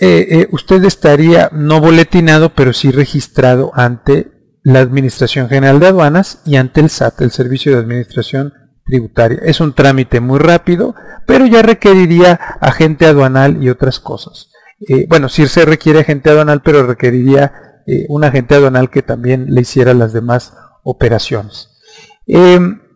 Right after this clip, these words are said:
si usted decide solamente importar un vehículo en el año, no necesita R F C, es decir, no necesita tener un registro federal de contribuyentes. En pocas palabras,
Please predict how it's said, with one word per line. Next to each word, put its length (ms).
si 220
usted 260
decide 400
solamente 640
importar 440
un 120
vehículo 420
en 100
el 140
año, 300
no 400
necesita 760
R 280
F 180
C, 200
es 140
decir, 360
no 240
necesita 800
tener 300
un 120
registro 480
federal 280
de 100
contribuyentes. 720
En 80
pocas 280
palabras, 480